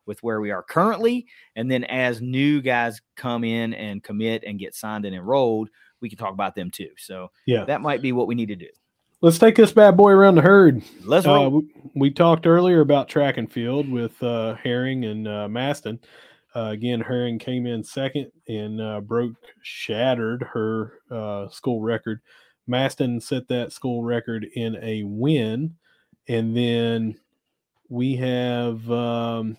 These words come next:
Speaker 2: at that Music City Challenge, Tyra Thomas took first in the one hundred meter, one hundred meter hurdles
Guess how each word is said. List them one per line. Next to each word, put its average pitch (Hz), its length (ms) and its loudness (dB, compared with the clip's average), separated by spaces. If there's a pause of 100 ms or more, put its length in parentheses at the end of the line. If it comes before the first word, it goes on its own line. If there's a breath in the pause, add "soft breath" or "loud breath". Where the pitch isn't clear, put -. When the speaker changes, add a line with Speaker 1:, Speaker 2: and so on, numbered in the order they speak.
(120)
Speaker 2:
at 151 160 -2
that 151 160 0
Music 127 320 -2
City 120 280 -4
Challenge, 117 600 -6
Tyra 135 400 -8
Thomas 139 460 -8
took - 280 -10
first 123 540 -8
in 123 100 -4
the 104 120 -6
one 110 220 -6
hundred 110 260 -8
meter, 107 300 -8 (300 loud breath)
one 151 440 -2
hundred 143 500 -2
meter 135 560 -2 (120)
hurdles 123 480 -2